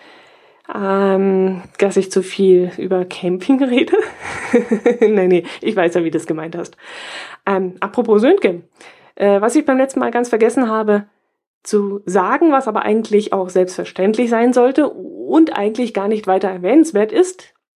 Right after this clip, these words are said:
das schönste Bundesland heißt übrigens nicht Schleswig-Holstein, sondern Bayern. Und wenn das Allgäu ein Bundesland wäre, wäre natürlich das Allgäu das schönste Bundesland. Nur mal so als Nachtrag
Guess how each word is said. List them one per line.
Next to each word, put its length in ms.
das 340
schönste 580
Bundesland 680
heißt 220
übrigens 320
nicht 340
Schleswig-Holstein, 800
sondern 560
Bayern. 540
Und 220
wenn 180
das 240
Allgäu 460
ein 160
Bundesland 480
wäre, 280
wäre 240
natürlich 380
das 240
Allgäu 380
das 140
schönste 320
Bundesland. 720
Nur 220
mal 200
so 340
als 240
Nachtrag 540